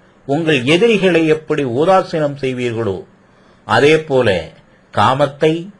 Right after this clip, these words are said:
காம எண்ணத்தை, காம விகாரத்தை, காம மோகத்தை உதாசீனப்படுத்த பழகிக் கொள்ளுங்கள். இருபத்தி நான்கு மணி நேரமும் மனதை காமத்தை அடக்க வேண்டும் என்று நினைத்துக் கொண்டிருப்பதை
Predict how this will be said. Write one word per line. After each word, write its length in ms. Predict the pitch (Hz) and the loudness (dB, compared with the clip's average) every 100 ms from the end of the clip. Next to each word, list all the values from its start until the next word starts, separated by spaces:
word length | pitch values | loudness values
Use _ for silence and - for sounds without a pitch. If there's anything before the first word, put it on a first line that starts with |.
| _ _ | _ _
காம 360 | - 113 127 123 | -2 0 0 0
எண்ணத்தை, 800 | 110 120 147 156 - 175 180 180 - _ - | 0 0 0 -2 -2 -2 -2 -6 -16 _ -2
காம 360 | 120 135 135 | 2 2 2
விகாரத்தை, 960 | 117 107 127 151 170 160 - 190 190 190 - _ | 0 -2 2 4 4 2 -2 -2 -2 -8 -20 _
காம 400 | - 127 131 135 | -2 0 2 0
மோகத்தை 760 | 110 143 185 185 - 127 92 85 - _ _ - | 0 2 4 2 0 -4 -4 -6 -16 _ _ -6
உதாசீனப்படுத்த 1120 | 135 220 233 208 - 151 139 - 123 117 - | 0 2 2 2 0 0 0 0 0 0 -4
பழகிக் 460 | 113 104 107 113 98 | -4 -2 -2 -4 -4
கொள்ளுங்கள். 580 | 107 98 98 92 82 - _ _ _ _ - | -6 -4 -6 -8 -10 -14 _ _ _ _ -4
இருபத்தி 520 | 107 117 123 - 131 | 0 2 0 -2 -2
நான்கு 480 | 123 135 143 139 147 | 0 0 -2 -4 -4
மணி 200 | 139 139 | -2 -2
நேரமும் 580 | 143 156 160 170 175 - _ _ _ | 0 2 2 -2 -4 -12 _ _ _
மனதை 560 | 107 131 156 151 104 90 - _ _ | 0 2 4 4 0 -6 -20 _ _
காமத்தை 580 | - 135 170 170 - 151 | 0 0 0 -2 0 2
அடக்க 400 | 120 143 147 170 | 2 0 0 -2
வேண்டும் 400 | 147 175 185 175 | 0 -2 -2 -4
என்று 260 | 165 151 127 | -4 -4 -4
நினைத்துக் 520 | 113 160 165 156 - | -4 -6 -6 -8 -8
கொண்டிருப்பதை 800 | 143 135 127 123 127 104 92 | -6 -4 -4 -4 -2 -2 -2